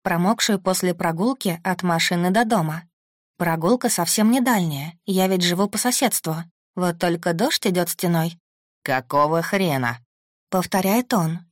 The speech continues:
и его взгляд останавливается на недовольной физиономии чёрного кота в моих руках. «Бинкс не любит дождь».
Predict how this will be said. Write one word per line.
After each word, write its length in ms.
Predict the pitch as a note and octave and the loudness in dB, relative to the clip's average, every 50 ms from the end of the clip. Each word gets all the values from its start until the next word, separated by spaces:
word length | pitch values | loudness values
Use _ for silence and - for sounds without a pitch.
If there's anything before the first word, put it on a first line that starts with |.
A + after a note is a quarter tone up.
| _ | _
и 60 | - | 0
его 280 | G#3 F#3+ F#3 F3 F3+ F3 | 0 2 2 2 2 0
взгляд 360 | F3 F3 - E3+ F3+ G#3+ - | 0 0 0 0 0 0 0
останавливается 1000 | G#3+ F#3 - - E3+ F3+ F#3+ A3 A#3+ C4 B3 G3 F3 E3 E3 E3+ - E3+ D#3+ E3+ E3+ - - | -2 -2 -2 0 0 0 2 0 2 0 0 0 -2 -2 -2 -2 -2 -2 -4 -6 -8 -6 -2
на 120 | G#3 F#3 | 0 2
недовольной 580 | F#3 F#3 F3 F3+ E3+ E3+ F3 F3 G#3 B3 C#4 C#4+ | 4 4 4 2 2 2 2 2 2 2 0 0
физиономии 600 | - - G3+ F3 F3+ F3 E3 D#3 F3 G3 A#3+ C#4+ | -2 -2 0 2 2 2 2 2 2 2 2 0
чёрного 500 | - - A3 G#3 F#3+ F#3+ F3+ F3 F#3 F3+ | 0 0 0 0 2 2 2 0 0 -2
кота 340 | F3+ F#3+ F3+ F3+ E3 D#3+ | -2 -2 -2 -2 -2 -2
в 60 | E3+ F#3+ | 0 2
моих 280 | G#3+ A3+ G3+ F3 - | 2 0 0 0 -2
руках. 420 | G#3 A3 A3 - F#3+ F3+ - - - _ _ _ _ _ _ _ _ _ _ - | -4 -4 -2 -2 -4 -4 -4 -10 -16 _ _ _ _ _ _ _ _ _ _ -4
«Бинкс 360 | G#3+ G3+ C4 E4+ F#4+ - - | -2 0 2 2 0 0 0
не 120 | - A#3+ A3+ | 0 2 2
любит 300 | A3 A#3+ B3+ D#4 D4+ A3+ | 4 2 2 2 0 0
дождь». 360 | G3 F#3+ G3+ - - - - | 2 2 2 0 -2 -6 -12